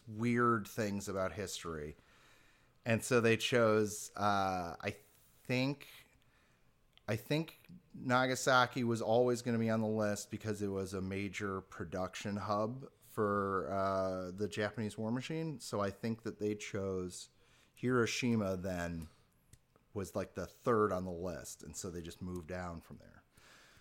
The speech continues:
But yeah, so that is the horrible history of the atomic weapon. And I hope that there is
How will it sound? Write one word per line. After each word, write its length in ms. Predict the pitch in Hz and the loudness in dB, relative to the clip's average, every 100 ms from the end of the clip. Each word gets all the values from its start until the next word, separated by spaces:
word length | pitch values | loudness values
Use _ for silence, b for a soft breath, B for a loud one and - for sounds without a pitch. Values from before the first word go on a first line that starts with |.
| b _ - | b _ 4
But 120 | 131 | 8
yeah, 200 | 202 - - _ | 8 6 -2 _
so 180 | - 127 | 0 8
that 240 | 135 147 | 10 10
is 200 | 143 139 | 10 6
the 140 | 139 127 | 6 2
horrible 540 | - 143 151 147 147 | 4 6 6 8 8
history 360 | 135 131 - 127 | 6 4 0 2
of 40 | |
the 80 | 120 | 2
atomic 360 | 110 120 113 120 | 2 2 2 2
weapon. 520 | 110 95 85 85 82 | 2 0 -6 -8 -6
And 160 | 107 92 | -6 0
I 140 | 107 | 0
hope 240 | 110 123 123 | 2 0 0
that 260 | 110 110 | -2 0
there 300 | 110 110 110 | 2 4 4
is 140 | 107 | 2